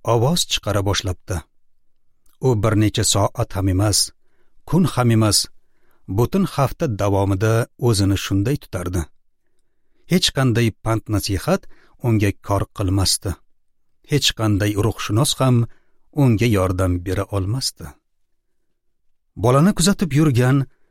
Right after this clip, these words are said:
va otaning azob chekib yurganini ko'rgan ravvinning do'sti ularga yordam berishga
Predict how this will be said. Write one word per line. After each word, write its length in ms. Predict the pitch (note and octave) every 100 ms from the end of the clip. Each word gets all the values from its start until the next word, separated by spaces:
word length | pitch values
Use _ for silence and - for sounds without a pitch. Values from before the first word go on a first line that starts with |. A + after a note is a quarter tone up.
| _ _
va 80 | B2+
otaning 440 | - C#3+ C#3+ C#3+ D#3+ -
azob 360 | B2+ B2 C#3+ -
chekib 340 | - B2+ A#2
yurganini 480 | G#2 A2+ A#2 A2+ A#2
ko'rgan 440 | - G#2+ F#2+ G#2+ G#2+ - _
ravvinning 720 | - A2 G#2+ G2 G#2 G2+ G2 G2
do'sti 480 | G2 G2+ - D#3 G#3 G#3+ _ _ _ _ -
ularga 360 | F#3 D#3+ A#2+
yordam 440 | B2 G#2+ G2+ G2 A2+
berishga 460 | G#2+ G2+ E2 -